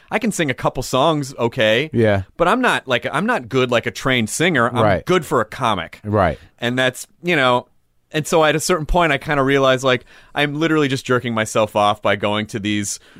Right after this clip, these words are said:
Speaker 1: rooms and doing the same three songs, and
Speaker 2: Yeah.
Speaker 1: this is dumb, and
Speaker 2: Yeah.
Speaker 1: don't I get enough attention on stage as a comic, and I don't need to do
Speaker 2: Well,
Speaker 1: this.
Speaker 2: let's go back to when you weren't a comic and you were a math major, and somehow you ended up on M T V.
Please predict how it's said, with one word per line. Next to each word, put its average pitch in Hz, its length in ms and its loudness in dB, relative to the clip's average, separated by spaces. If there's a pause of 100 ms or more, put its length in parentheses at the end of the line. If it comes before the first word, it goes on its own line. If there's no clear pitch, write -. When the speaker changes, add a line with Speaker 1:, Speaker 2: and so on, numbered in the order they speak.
(160)
Speaker 1:
rooms 113 580 -2
and 107 240 -6
doing 113 240 -2
the 107 60 -4
same 120 280 0
three 120 220 -2
songs, 110 640 -2
and 110 200 -2
Speaker 2:
Yeah. 117 120 2
Speaker 1:
this - 60 0
is 107 120 -8
dumb, 110 480 0
and 117 180 -2
Speaker 2:
Yeah. 98 180 2
Speaker 1:
don't 120 220 0
I 113 60 -2
get 113 100 0
enough 110 240 0
attention 110 400 -4
on 101 140 -2
stage 98 320 -2
as 90 80 -10
a - 40 -10
comic, 95 440 -4
and 92 100 -4
I 92 80 -2
don't 101 240 -4
need 87 160 -10
to 87 60 -12
do 76 100 -8
Speaker 2:
Well, 220 120 4
Speaker 1:
this. 208 80 4
Speaker 2:
let's 220 120 -2
go 220 140 2
back 196 220 2
to 190 60 2
when 190 160 4
you 180 80 4
weren't 208 240 2
a 160 60 2
comic 131 460 0
and 139 160 4
you 147 60 4
were 151 100 4
a 151 40 2
math 190 320 2
major, 127 440 2
and 139 160 0
somehow 147 240 0
you 147 160 2
ended 143 160 0
up 135 100 -2
on 143 140 0
M 143 120 -2
T 147 200 -4
V. 113 240 -2